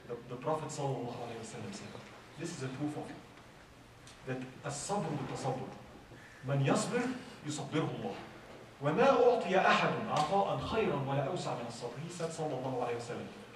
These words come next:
whoever exercises patience, Allah will make him patient.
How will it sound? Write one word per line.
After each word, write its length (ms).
whoever 460
exercises 920
patience, 680
Allah 400
will 80
make 160
him 180
patient. 300